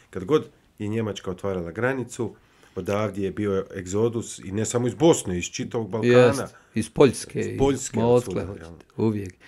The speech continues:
Speaker 2: To je nemoguće kad Njemačka, jel, digne, ovaj, te zavjese za prijem, on se događa. Mi smo,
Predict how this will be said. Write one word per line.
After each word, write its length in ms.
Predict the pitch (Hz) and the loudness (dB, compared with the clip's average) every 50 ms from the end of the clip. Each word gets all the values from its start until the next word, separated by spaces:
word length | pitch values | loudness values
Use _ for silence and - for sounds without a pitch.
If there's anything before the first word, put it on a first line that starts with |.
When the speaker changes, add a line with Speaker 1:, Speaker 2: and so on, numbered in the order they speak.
| - _ - | -20 _ 0
Speaker 2:
To 100 | - 123 | 4 6
je 60 | 117 | 6
nemoguće 580 | 120 139 143 135 113 98 101 92 - - 90 | 8 6 6 4 4 2 0 -2 -2 -4 -6
kad 140 | - - 98 95 | -6 -6 -6 -4
Njemačka, 420 | 113 120 123 117 113 - - - | -2 0 0 0 -2 -4 -8 -8
jel, 220 | 85 95 113 107 87 80 | -6 -4 -2 -4 -4 -6
digne, 640 | 95 104 98 98 110 110 101 95 95 92 92 98 113 101 | -8 -10 -8 -4 -4 -4 -4 -6 -8 -8 -10 -12 -12 -10
ovaj, 360 | 95 92 92 92 87 90 92 90 - _ _ _ | -10 -8 -8 -8 -8 -10 -12 -16 -20 _ _ _
te 140 | - 104 98 | -6 -6 -4
zavjese 540 | 90 98 117 123 107 98 90 - - 107 101 | -2 -2 0 0 0 -2 -4 -6 -6 -8 -8
za 140 | 90 98 95 | -8 -10 -10
prijem, 460 | - - 104 110 117 123 120 117 113 - - _ - _ _ _ _ _ _ _ - | -10 -6 -2 0 0 0 0 -2 -4 -8 -14 _ -20 _ _ _ _ _ _ _ -4
on 120 | 117 120 | -2 -2
se 160 | 113 - 113 107 | 0 2 2 4
događa. 500 | 117 120 117 113 101 92 92 92 95 - | 4 4 4 4 2 0 -2 -8 -12 -6
Mi 300 | - 104 113 131 131 120 | -2 2 4 6 6 4
smo, 400 | - - 131 123 123 120 123 - | 4 2 2 2 2 2 -2 -6